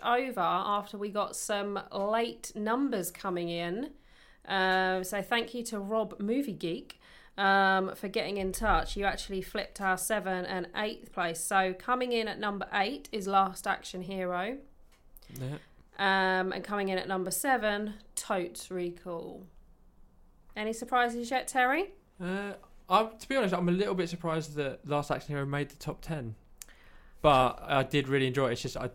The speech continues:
Speaker 2: it's not one that people talk about a lot.
Speaker 1: No. And someone did actually call it underrated. But yeah, quite
Speaker 2: Yeah.
Speaker 1: a few people mentioned it. Coming in at number six, we got True Lies.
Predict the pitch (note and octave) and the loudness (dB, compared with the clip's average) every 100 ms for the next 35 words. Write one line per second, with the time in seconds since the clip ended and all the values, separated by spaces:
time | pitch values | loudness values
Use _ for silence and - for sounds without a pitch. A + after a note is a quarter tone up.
0 | - A#2 - D3 C3 C3 B2+ - - B2 | -8 -8 -2 0 2 0 -2 -2 -2 -2
1 | - C#3+ B2 A2+ A2+ A2 A2 A2+ - C4+ | 0 0 0 -4 -4 -2 -4 -4 -8 0
2 | C#4 B3+ G#3+ G3+ - _ - - A3 C4 | 4 6 4 -2 -10 _ -14 -6 0 2
3 | B3+ A#3 A#3 - A3+ - A#3+ G#3+ - A3 | 2 2 2 0 -4 -2 0 2 2 0
4 | G#3+ G#3+ A3 G#3+ F#3 F3 F3 - A3 F#3+ | 0 2 2 0 -4 -4 -6 -2 2 2
5 | F#3 - C3 A#3 A3+ G3+ G#3+ G3+ - F#3 | 4 2 2 -2 -2 -4 -4 -4 -6 -2
6 | E3 D#3+ A3 A3 G#3+ G3 G3+ F#3+ - C4 | -2 -2 -2 -2 -2 -2 -2 -2 -2 -2
7 | - A3 - - F#3 F3+ G3 C4+ C#4+ | -4 -8 -6 -4 -2 0 0 -2 -6